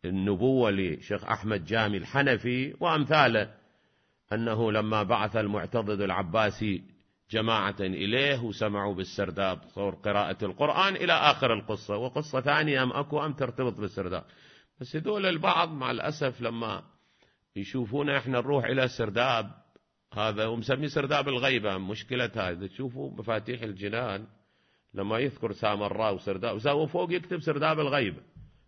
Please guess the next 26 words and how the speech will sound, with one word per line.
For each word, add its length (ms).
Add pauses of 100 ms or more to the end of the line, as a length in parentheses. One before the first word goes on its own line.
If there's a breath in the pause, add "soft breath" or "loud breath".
(120)
لكن 340
هو 140
الشيخ 360
القمي 420
رحمة 320
الله 200
عليه 440 (640 soft breath)
يقول 440
على 300
أنه 140
يجيب 320
تاريخ 460
أن 120
هذا 280
السرداب 540
شنو؟ 400 (120)
هذا 280
سرداب 480
كان 280
في 200
دار 280
الإمام 480
الهادي. 460
الإمام 400
الهادي 640 (600 soft breath)
لما 540